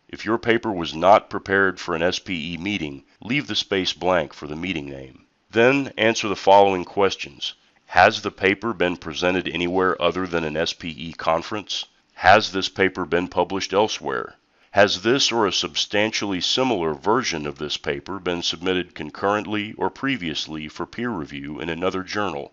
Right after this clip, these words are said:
including other S P E journals? And finally, have all authors supplied their transfer of copyright forms? When you've completed these sections, click Save and Continue for the next step.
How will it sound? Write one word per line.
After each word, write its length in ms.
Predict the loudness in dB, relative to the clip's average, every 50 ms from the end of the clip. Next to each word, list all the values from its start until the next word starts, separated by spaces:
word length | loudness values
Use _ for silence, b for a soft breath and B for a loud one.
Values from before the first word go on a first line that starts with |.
| _
including 520 | -10 -10 -10 -4 -2 0 0 0 0 2 2
other 280 | 2 2 2 0 0
S 160 | -2 -2 -2
P 120 | -6 -8 -10
E 240 | -10 -8 -10 -10 -10
journals? 600 | -10 -10 -10 -10 -12 -14 -18 -16 -14 -14 -14 -14 _ _ _ _ _ _
And 260 | -2 0 0 2 0 0
finally, 540 | 2 4 6 6 6 4 2 -2 -2 -4 -10 _
have 300 | 2 6 8 8 8 8
all 300 | 6 6 6 6 6 6
authors 500 | 4 4 4 4 2 0 -6 -6 -4 -2
supplied 580 | -2 -2 -4 -2 2 4 6 6 6 6 2 -2
their 140 | -8 -10
transfer 580 | -10 -6 -2 0 0 0 0 -4 -6 -6 -6 -6
of 120 | -8 -8
copyright 600 | 0 2 4 4 4 2 -2 -6 -6 -8 -8 -10
forms? 640 | -12 -12 -12 -12 -12 -12 -14 -14 -10 -10 -10 -10 -10 _ _ _ _ _ _ _
When 200 | -4 -2 0 0
you've 200 | 0 0 -2 -2
completed 520 | -4 -4 -4 -4 -2 -2 0 0 0 0 -2
these 200 | -4 -4 -2 -2
sections, 720 | 2 4 4 2 2 0 -4 -6 -8 -10 -10 -10 -10 -10 -12 _ _
click 360 | -8 -2 -2 -2 -2 -2 -8 -20 _
Save 540 | -6 -4 0 0 2 2 2 2 0 0 0
and 180 | -2 -2 -2 -4
Continue 680 | -6 -6 -4 -2 0 0 0 -2 -4 -6 -10 -14 -18 -20 _
for 160 | _ -8 -6
the 80 | -4 -2
next 260 | -2 -2 -2 -2 -2
step. 400 | -4 0 2 2 2 2 0 -4